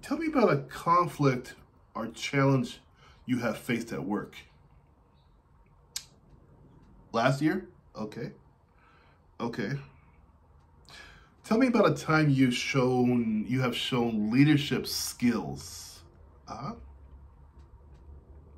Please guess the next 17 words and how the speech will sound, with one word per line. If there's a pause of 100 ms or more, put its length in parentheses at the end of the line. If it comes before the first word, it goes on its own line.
(2250)
Okay,
tell
me
about
a
time
where
you
disagreed
with
a
direction
or, (320)
uh,
a,
a,
a,